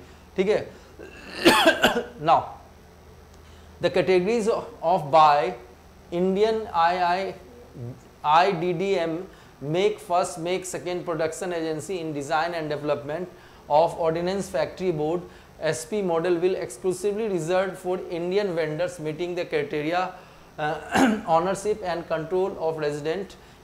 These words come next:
Indian citizen with एफ़डीआई not more than forty nine percent। तो यदि foreign direct investment जो है यदि चा-, अ, उनचास प्रतिशत से,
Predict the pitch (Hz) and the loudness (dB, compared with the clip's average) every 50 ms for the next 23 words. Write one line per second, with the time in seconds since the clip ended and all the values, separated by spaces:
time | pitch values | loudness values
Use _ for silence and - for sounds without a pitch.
0 | - 160 175 185 202 196 - 185 160 156 156 156 180 175 165 165 175 156 156 156 | -6 -4 -2 0 0 -2 -2 -4 -4 -4 -4 -4 -4 -4 -2 -4 -4 -2 -2 -2
1 | 147 143 143 147 160 170 170 175 180 156 151 156 160 165 151 156 156 147 147 151 | -2 -2 -2 -4 -2 -2 0 -2 -2 -4 -4 -4 -4 -6 -6 -6 -8 -6 -6 -6
2 | 147 170 175 220 - - 147 143 151 156 143 139 131 135 135 131 110 139 120 - | -6 -8 -10 -10 -8 -8 -8 -6 -6 -4 -2 -2 -2 -2 -2 -4 -6 -6 -6 -6
3 | - 127 107 - - - - - - - - - 202 214 196 202 202 170 170 170 | -8 -12 -12 -14 -16 -20 -20 -20 -20 -16 -6 2 4 6 8 8 8 8 6 4
4 | 160 175 196 214 220 220 208 180 160 156 - 165 160 165 190 196 185 175 165 165 | 4 4 2 0 0 0 -2 -4 -6 -6 0 4 4 4 4 4 6 8 8 8
5 | 185 190 - 190 185 160 156 160 170 165 - - 180 202 202 196 170 180 170 151 | 8 4 2 -2 -2 0 2 2 0 0 -2 -4 -4 -2 -2 0 0 2 2 2
6 | 151 165 175 160 160 160 156 165 160 - 151 143 - 160 160 160 160 160 156 - | 2 2 0 0 -2 -2 -2 -4 0 2 2 2 2 0 -2 -2 -2 -2 -4 -6
7 | - 160 165 160 160 156 156 165 156 170 160 151 170 196 - - - 180 151 - | -8 -8 -8 -6 -4 -4 -4 -4 2 4 6 6 6 4 2 -2 -8 -10 -8 -6
8 | 165 143 - 185 175 - - - 196 185 185 | -8 -6 -4 -4 -4 -4 -4 -4 -4 -4 -4